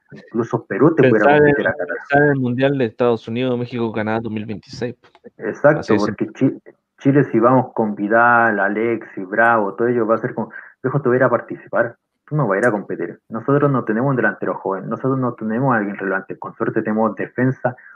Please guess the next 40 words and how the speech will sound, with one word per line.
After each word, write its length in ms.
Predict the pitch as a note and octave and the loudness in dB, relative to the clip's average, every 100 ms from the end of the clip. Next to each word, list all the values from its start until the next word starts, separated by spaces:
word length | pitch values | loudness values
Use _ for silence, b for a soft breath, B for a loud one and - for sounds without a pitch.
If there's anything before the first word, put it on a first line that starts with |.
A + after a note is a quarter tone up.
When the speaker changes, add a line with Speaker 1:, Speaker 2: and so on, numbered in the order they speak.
| B | B
Speaker 1:
ocho 220 | D3 C#3 | -2 2
defensas 400 | A2 - B2+ A#2 | 2 2 -2 -2
que 120 | - G#2 | -6 -4
fácilmente 500 | A2 A2 A2+ A2 A2 | -2 0 0 -2 -4
son 140 | G#2 | -4
jóvenes 320 | - A2+ G#2+ | 2 2 2
y 40 | G2+ | 0
podemos 320 | G2+ A2 - | 0 0 -4
suplantar 520 | - F#2 G2 A2+ A2 | -8 -8 -2 0 0
de 240 | G#2 G2 F#2+ | 0 0 0
a 80 | |
Medel 300 | F#2+ F#2 A2 | -2 0 2
y 60 | G#2+ | 2
a 60 | F2 | 2
Jara, 320 | - G#2+ F#2+ | 4 4 4
a 60 | - | 2
todos 200 | F#2+ B2+ | 2 4
ellos. 240 | D3 F2+ - B B B B | 4 2 -6 B B B B
Pero 160 | - G2+ | -2 0
no 60 | F#2+ | 0
tenemos 280 | E2+ A#2+ D#3 | 0 2 2
malla, 420 | G2+ F2 E2 - _ _ - | 0 -4 -6 -14 _ _ -8
no 140 | G#2 | -6
tenemos 320 | G2+ B2+ D#3+ | 0 4 4
un 120 | A2 | 4
trabajo 360 | - E2+ E2+ F2+ | 2 2 2 0
real, 320 | F2 F2 - | -2 -2 -4
no 120 | G2+ | -10
tenemos 300 | G2+ A2 G#2 | -4 -2 -2
nada". 340 | A2 D3 A#2 - - | 0 2 0 -4 -10
Y, 420 | G2+ F#2+ F#2 F#2+ - _ _ _ _ _ _ _ _ | -6 -6 -6 -8 -14 _ _ _ _ _ _ _ _
y 160 | G#2 B2 | 2 4
eso, 240 | F3 B2+ | 4 4
y 80 | A2 | 4
aparte 320 | G2 A2 A2 | 4 2 4
de 160 | A2+ A2 | 4 4
que, 340 | G#2+ G2+ G2 | 2 2 2
eh, 120 | F#2 - _ | 0 -6 _
eh, 340 | - A#2+ A#2+ - - | -4 -2 -2 -4 -2
hipotéticamente, 680 | A#2+ A#2+ B2 C3+ A2+ G#2 | 2 4 4 4 4 0